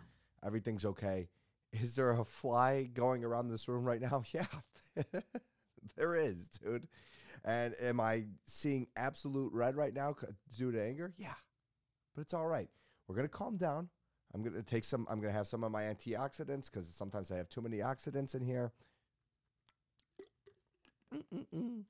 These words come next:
See? And there you go. Look at that. Bye. We're not sponsored yet,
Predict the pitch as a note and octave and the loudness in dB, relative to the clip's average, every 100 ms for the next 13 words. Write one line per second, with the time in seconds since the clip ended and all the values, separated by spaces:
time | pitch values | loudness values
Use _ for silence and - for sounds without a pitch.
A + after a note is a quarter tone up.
0 | - - E3 E3 _ _ _ _ B2 D3 | -6 -2 0 -2 _ _ _ _ -2 0
1 | F3+ F#3 G3+ F3+ - _ _ _ _ _ | 2 4 4 4 0 _ _ _ _ _
2 | _ _ - - C3 D#3 A2+ E2 - F#2+ | _ _ -10 -4 0 2 2 -2 -8 -2
3 | C3 C#3+ F2+ - _ - C3 D3+ - D3+ | 2 2 0 -6 _ -2 -2 -2 0 2
4 | D#3+ - F#2 - _ D3+ E3 - | 2 0 -6 -8 _ 2 4 2